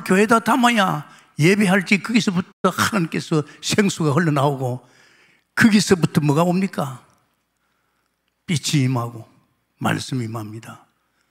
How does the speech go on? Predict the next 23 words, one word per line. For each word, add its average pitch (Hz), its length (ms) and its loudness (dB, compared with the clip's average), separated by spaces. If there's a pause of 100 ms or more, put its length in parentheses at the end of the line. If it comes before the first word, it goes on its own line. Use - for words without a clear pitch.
(880)
여러분 127 240 0
집에서 143 320 -2
그거 127 100 -2
됩니까? 131 600 -6 (1300)
집에서 - 520 -8
안 104 140 -8
쉽습니다. 120 540 -12
나는요, 117 580 -6 (1080)
지금까지 131 520 -2
하면서도 113 680 -8 (840)
집에서 - 480 -10
안 135 120 -14
된다는 - 480 -20
거. - 80 -20 (1000)
집에는 117 380 -2
벌써 110 280 -8
텔레비가 110 420 -8
틀리고 104 640 -10 (340)
식구들이 113 500 -6
있기 110 160 -10
때문에 104 240 -10
안 - 120 -14
됩니다. 104 500 -16